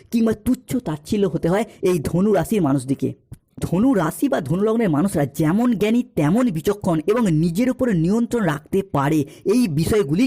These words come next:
কিন্তু ধনু রাশির মানুষদের সবথেকে বড় স্ট্রং পয়েন্ট। তবে ধনু রাশির মানুষরা ভীতি পরায়ণতা দেখা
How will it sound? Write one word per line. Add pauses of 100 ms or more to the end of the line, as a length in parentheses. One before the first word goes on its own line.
কিন্তু (140)
ধনু
রাশির
মানুষদের (260)
সবথেকে
বড়
স্ট্রং (160)
পয়েন্ট। (200)
তবে
ধনু
রাশির
মানুষরা (160)
ভীতি
পরায়ণতা
দেখা